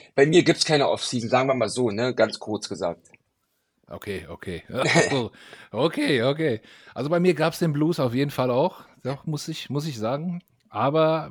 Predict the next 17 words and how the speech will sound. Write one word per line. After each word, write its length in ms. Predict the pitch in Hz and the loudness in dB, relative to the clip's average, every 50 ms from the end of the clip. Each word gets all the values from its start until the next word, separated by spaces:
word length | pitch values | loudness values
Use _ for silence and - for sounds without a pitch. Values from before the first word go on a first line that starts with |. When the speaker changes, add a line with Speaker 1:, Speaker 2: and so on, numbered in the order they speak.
| - - | -14 -14
Speaker 2:
mittlerweile 580 | 113 123 143 - 156 143 127 120 127 131 135 131 | -8 -8 -8 -4 -2 -2 -2 0 0 0 0 0
jetzt 480 | 123 117 127 - - - - - - _ _ _ _ _ _ _ _ _ _ _ _ - | 0 0 -2 -4 -8 -16 -16 -18 -20 _ _ _ _ _ _ _ _ _ _ _ _ -6
hab 100 | 107 104 | -6 -6
ich 80 | 90 - | -4 -4
Bock. 320 | 87 - - - - - _ - | -4 -4 -4 -8 -16 -16 _ -12
Ja, 280 | - 104 104 98 90 - | -6 -2 4 4 4 4
Bock. 260 | - 85 - - - - - | 2 -4 -8 -8 -16 -20 -18
Ja, 520 | - - 113 98 101 98 92 92 92 85 | -12 -8 -4 -4 -4 -4 -4 -4 -4 -4
richtig 360 | 78 - - 78 - - 82 | -4 -6 -12 -12 -12 -12 -12
Bock. 220 | - 82 - - - | -12 -14 -14 -14 -16
Jetzt, 220 | 87 - - - - | -18 -18 -18 -14 -14
jetzt 200 | 95 - - - | -14 -14 -14 -14
kann 120 | - 90 | -12 -10
man, 300 | 95 92 85 82 85 - - | -10 -10 -10 -10 -14 -16 -12
kann 120 | - 95 | -10 -8
man 100 | 90 90 | -8 -8
loslegen. 340 | 90 92 - 95 80 80 | -8 -10 -10 -12 -14 -14